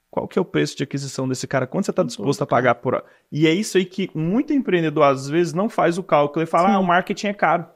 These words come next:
Speaker 2: É.
Speaker 1: Não, peraí. O marketing é caro ou você não entende o que que você tá pagando?
Speaker 2: Right.
Speaker 1: Loucura, e você fez, você fez isso de uma forma natural, já tinha ali a essência dentro de
Speaker 2: Natural,
Speaker 1: você.
Speaker 2: e na verdade, depois também eu come-, é, já fui fazendo o, o marketing,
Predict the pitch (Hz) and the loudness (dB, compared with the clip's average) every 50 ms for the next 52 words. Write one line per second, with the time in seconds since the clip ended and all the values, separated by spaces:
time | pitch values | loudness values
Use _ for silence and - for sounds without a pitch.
0 | _ _ _ _ _ _ _ _ _ - 180 170 165 208 214 151 101 87 - _ | _ _ _ _ _ _ _ _ _ -4 -2 0 4 4 4 4 4 0 -8 _
1 | - 139 139 156 147 107 - - _ _ _ _ - 110 120 123 120 127 127 - | 0 0 2 2 2 -2 -4 -8 _ _ _ _ -6 -2 0 2 0 0 0 -4
2 | 123 - - 123 110 - _ - 131 127 175 302 359 359 311 302 277 - - 226 | -8 -6 -6 -8 -8 -6 _ 2 2 4 4 4 2 0 0 -2 -2 0 0 2
3 | 226 233 220 214 - 190 180 170 165 - 160 - - 160 - 151 - 151 135 123 | 2 2 2 2 2 2 2 0 0 -4 -6 -4 -4 -4 -4 0 2 2 2 2
4 | 113 104 85 92 98 101 _ _ - 180 175 165 160 156 151 - _ _ _ _ | 2 -4 -6 -8 -10 -12 _ _ -8 -4 -4 -2 -2 -4 -4 -8 _ _ _ _
5 | _ _ _ _ _ _ _ _ _ _ _ _ _ _ _ _ _ _ _ - | _ _ _ _ _ _ _ _ _ _ _ _ _ _ _ _ _ _ _ -2
6 | 147 160 160 - 170 160 143 - 156 143 - 156 147 139 - - 165 165 170 160 | -2 -2 0 4 4 4 4 2 -2 -2 -2 -2 -2 -2 -2 -2 -2 0 0 -2
7 | 151 156 151 - 175 156 - 170 160 165 165 160 160 160 - 185 165 143 143 135 | -2 -2 -4 -2 -2 -2 0 0 0 2 2 0 -2 0 0 2 4 6 4 4
8 | 139 147 135 - - - - 185 185 170 165 170 170 208 214 226 233 254 165 165 | 4 0 0 -2 -2 -6 -4 -2 0 2 2 2 2 4 4 4 2 2 0 0
9 | 220 254 226 214 202 214 220 247 247 247 - - - 247 247 226 220 226 233 240 | 0 2 4 6 6 8 8 6 6 4 0 -2 -2 0 0 2 2 2 2 4
10 | 240 240 226 208 190 202 202 214 233 226 208 208 - 190 214 208 - - 220 226 | 4 4 2 4 4 4 6 6 6 4 2 -2 -2 0 0 0 0 4 4 4
11 | 247 233 - 220 208 208 214 233 240 240 - 247 240 233 226 - - - 196 196 | 4 4 2 0 2 4 6 6 6 4 4 2 2 2 2 0 -2 -2 0 2
12 | 190 190 185 180 175 180 208 220 208 - - - 214 214 214 220 214 214 202 - | 4 4 2 2 2 2 2 0 0 -2 -6 -2 0 2 2 2 2 0 -2 -4
13 | - - 226 220 190 170 185 190 196 196 196 196 190 185 185 185 180 - - 190 | -2 2 4 4 4 4 2 2 2 2 2 2 2 2 0 0 -2 -4 -4 -2
14 | 180 170 165 175 196 226 247 233 - 208 190 170 - - | -2 0 0 2 2 2 2 2 0 -2 -2 -2 -4 -10